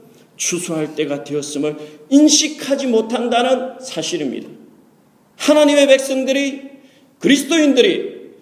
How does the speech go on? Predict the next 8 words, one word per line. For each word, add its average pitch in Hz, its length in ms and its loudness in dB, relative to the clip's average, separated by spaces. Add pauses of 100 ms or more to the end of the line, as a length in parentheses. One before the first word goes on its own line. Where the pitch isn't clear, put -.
(140)
추수할 320 560 4
때가 311 340 2
되었는데 311 800 4
인식하지 294 600 2
못하고 262 480 2
있다는 269 280 0
이 277 100 -2
사실이 277 840 0